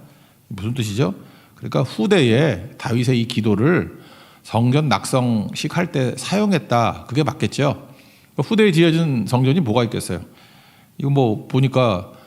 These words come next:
아무리 봐도 뭐 헤롯 시대는 아닌 것 같고, 그럼 솔로몬 아니면은 수룹바벨 성전 아니겠어요? 많은 학자들의 얘기가 수룹바벨 성전,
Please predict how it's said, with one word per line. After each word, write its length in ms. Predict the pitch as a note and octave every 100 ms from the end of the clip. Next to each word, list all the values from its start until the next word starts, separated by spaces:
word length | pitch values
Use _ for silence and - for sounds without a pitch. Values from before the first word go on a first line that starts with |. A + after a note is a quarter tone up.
| - -
아무리 260 | A#2 D3
봐도 460 | C3 A2 A#2+ A#2 G2
뭐 200 | G2+ G2+
헤롯 220 | E3+ E3
시대는 260 | - B2 B2
아닌 180 | G#2
것 80 | G#2+
같고, 540 | G2+ E2+ - F#2+ F#2 -
그럼 160 | - A2
솔로몬 440 | - E3+ D#3 D#3
아니면은 500 | A#2 A2+ A2 B2+ B2+
수룹바벨 440 | - G#3 F3+ D3
성전 320 | A2+ A2+ C3 A#2+
아니겠어요? 540 | G2+ G2+ - A2 F#3 - - - - _ _
많은 200 | - A#2+
학자들의 480 | C#3 F3 E3+ C#3+ D3
얘기가 640 | G#2 G2+ F#2 D3+ G#2+ D2+ - - - - - _
수룹바벨 800 | - G#3+ G#3 G3 F3 F3 D3 C3+
성전, 560 | - A2+ G#2 F2+ F2